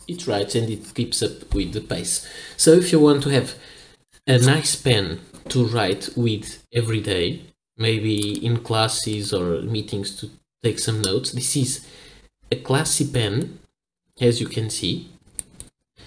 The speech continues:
but, um, v-, very classy pen, very easy to use. They have, they take Parker cartridges, so they are compatible with, uh, ready, ava-, readily available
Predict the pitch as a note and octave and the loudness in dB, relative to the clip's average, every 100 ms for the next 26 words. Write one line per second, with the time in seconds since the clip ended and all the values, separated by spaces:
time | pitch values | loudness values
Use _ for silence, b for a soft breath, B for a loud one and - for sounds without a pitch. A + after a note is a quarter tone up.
0 | B B B B B B - - - - | B B B B B B 0 0 0 -6
1 | - - _ _ D3+ D3+ D#3 D3+ D3+ D3+ | -8 -14 _ _ 4 6 6 4 4 2
2 | D3 D3 B B B B B _ _ B2 | 0 -4 B B B B B _ _ -6
3 | B2 B2+ D3+ D3 B2 B2+ C3 G#2+ G2 E3 | -2 2 4 4 2 0 -2 -2 -2 -4
4 | - B B B B _ _ C3 C#3+ D3 | -8 B B B B _ _ 4 6 6
5 | D#3 D3+ C3 C3 A2+ G#2 A#2+ - C3+ C3+ | 4 0 0 2 2 0 -2 2 2 4
6 | C3+ - - - _ - C3 C3 C3+ C3 | 2 0 -12 -20 _ -6 4 4 6 4
7 | B2+ C3 A#2+ - A2+ A#2 A#2+ A2 - A#2 | 4 0 0 0 -4 -2 -2 -2 -2 -2
8 | B2 - A2+ A2 A2+ G#2+ G#2+ B2+ B2+ G#2+ | -2 0 2 2 2 0 -2 -4 -2 -2
9 | A#2 G#2 G#2 G2+ G#2+ - - - - - | -2 0 0 0 -6 -10 -18 -10 -2 0
10 | - - - - _ _ _ _ - A2 | 0 -6 -10 -18 _ _ _ _ -20 -4
11 | A#2 B2 A#2 G#2+ G2+ - _ - A#2+ A2+ | 6 6 6 0 -4 -10 _ -2 2 4
12 | A#2+ C3 B2+ A#2 A2+ A2 A2 G#2+ G#2 G#2 | 4 6 6 4 2 0 2 2 2 2
13 | G2+ | 0